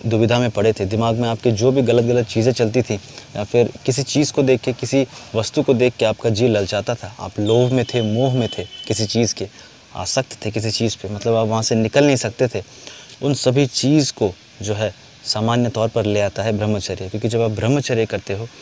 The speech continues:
फिर आपको किसी भी चीज़ का मोह या फिर किसी भी चीज़ का मतलब आसक्ति उसमें नहीं रहती, आप अनासक्त रहते हो, क्योंकि आप भगवान से बिल्कुल जुड़े हुए हो। और जब भगवान से आप जुड़े हुए हो,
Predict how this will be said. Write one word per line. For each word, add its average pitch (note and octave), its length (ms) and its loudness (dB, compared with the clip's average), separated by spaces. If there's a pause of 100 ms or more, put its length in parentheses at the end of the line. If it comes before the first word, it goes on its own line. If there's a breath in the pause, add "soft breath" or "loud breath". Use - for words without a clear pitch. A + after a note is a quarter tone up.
(260 loud breath)
फिर - 100 -2
आपको G#2+ 320 -4
किसी C3+ 320 -2
भी D3 120 2
चीज़ C#3 360 0
का A#2 160 -6
मोह G#2+ 500 -2
या G#2+ 120 -2
फिर A2+ 180 -4
किसी B2 240 -2
भी C3+ 100 2
चीज़ B2+ 320 -2
का A#2 140 -4
मतलब A2 320 0 (280 loud breath)
आसक्ति A#2+ 460 0
उसमें B2+ 200 0
नहीं A#2+ 160 2
रहती, - 240 -2
आप - 220 -4
अनासक्त B2 460 -2
रहते G#2 240 -2
हो, F2+ 120 -10 (380 loud breath)
क्योंकि C#3 180 0
आप C3 120 4
भगवान A#2 400 2
से C3 120 -2
बिल्कुल C3 320 0
जुड़े A#2 260 2
हुए A#2+ 200 0
हो। F#2 120 -12 (480 loud breath)
और A2 60 -6
जब A#2+ 140 2
भगवान G#2 320 0
से D3+ 120 -4
आप D3 80 -4
जुड़े B2 300 4
हुए C#3 220 4
हो, A2+ 120 0